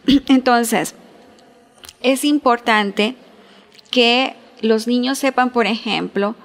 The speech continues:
que el cuarto donde mamá y papá duermen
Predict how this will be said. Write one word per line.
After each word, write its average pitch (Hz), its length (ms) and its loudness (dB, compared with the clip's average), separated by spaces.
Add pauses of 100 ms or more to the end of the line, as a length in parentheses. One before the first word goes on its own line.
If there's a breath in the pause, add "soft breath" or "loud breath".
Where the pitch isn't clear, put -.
(480 loud breath)
que 233 200 2
el 214 140 -2
cuarto 285 680 0 (100)
donde 208 380 -2
mamá 196 240 0
y 233 40 0
papá 233 300 0
duermen 277 480 0